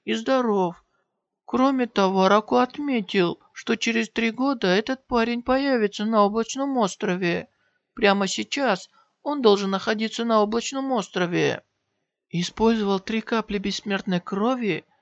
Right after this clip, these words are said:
чтобы просто узнать, жив он или нет? Янь Цинди очень заботится о нем», воскликнула Хэ Циньмань.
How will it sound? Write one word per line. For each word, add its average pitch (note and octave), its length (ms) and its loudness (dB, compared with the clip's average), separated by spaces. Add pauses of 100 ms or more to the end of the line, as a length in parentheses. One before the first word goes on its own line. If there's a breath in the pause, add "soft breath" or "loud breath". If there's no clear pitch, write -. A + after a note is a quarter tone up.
(120)
чтобы G3+ 400 0
просто G3+ 500 0
узнать, F#3 440 -2
жив F3+ 400 -2
он F#3 140 -4
или E3+ 320 -6
нет? D#3 520 -6 (520)
Янь G#3 340 -2
Цинди A3 360 -2
очень A3 340 0
заботится B3 640 -2
о B3 60 -4
нем», F3+ 440 -4 (720)
воскликнула A3+ 880 0
Хэ D3 220 -2
Циньмань. A3 640 -4